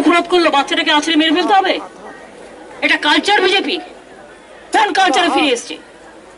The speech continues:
আর তারপরে কতগুলো সিপিএম এর হারমাতকে নিয়ে আমি সিপিএম এর নেতাদের বলবো সংযত হতে বলুন। কতগুলো সিপিএম হারমাত অবশ্য সিপিএম এর হাতেও নেই, তারা এখন বিজেপির হারমাত হয়ে গেছে, স্লোগান দিচ্ছে মুন্ডু কেটে ফুটবল খেলবো, এত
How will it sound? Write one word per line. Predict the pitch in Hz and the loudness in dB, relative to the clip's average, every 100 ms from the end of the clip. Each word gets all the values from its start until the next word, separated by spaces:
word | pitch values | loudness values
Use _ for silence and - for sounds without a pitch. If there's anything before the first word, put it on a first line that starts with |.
| - | -8
আর | 247 - | -6 0
তারপরে | 277 285 330 339 | 2 2 0 0
কতগুলো | 320 311 320 | 2 2 0
সিপিএম | 311 294 311 | 0 0 2
এর | 311 294 | 2 2
হারমাতকে | 285 294 302 339 | 2 2 0 0
নিয়ে | 349 403 - - - - | 0 0 -2 -12 -6 0
আমি | 277 294 | 2 2
সিপিএম | 294 311 320 | 0 0 0
এর | 311 | 0
নেতাদের | 285 311 320 311 | 0 2 2 2
বলবো | 302 294 | 4 2
সংযত | 285 269 311 330 | 2 0 0 2
হতে | 311 311 | 2 2
বলুন। | 277 226 - - - - - - - - - - - | 0 -2 -6 -16 -20 -20 -20 -20 -20 -20 -20 -6 0
কতগুলো | 277 302 320 | 2 4 2
সিপিএম | 311 302 311 285 | 2 2 2 2
হারমাত | 311 311 311 | 2 2 2
অবশ্য | 302 302 | 0 0
সিপিএম | 302 302 320 | 0 2 0
এর | 294 | 0
হাতেও | 277 311 | 0 2
নেই, | 285 262 - - - - - - - | 0 -2 -10 -20 -20 -20 -20 -20 -4
তারা | 277 285 | 0 2
এখন | 294 302 | 2 2
বিজেপির | 277 311 320 | 2 2 2
হারমাত | 277 285 294 277 | 2 2 4 2
হয়ে | 269 | 2
গেছে, | - - - - - - - - - - - | -2 -8 -16 -20 -20 -20 -20 -20 -18 -16 -6
স্লোগান | 262 277 294 302 | 0 2 4 2
দিচ্ছে | 320 320 254 | 2 0 0
মুন্ডু | 277 285 | 2 2
কেটে | 320 311 | 0 -2
ফুটবল | 294 294 285 285 | -4 -2 0 0
খেলবো, | 294 269 | 0 2
এত | 262 | 2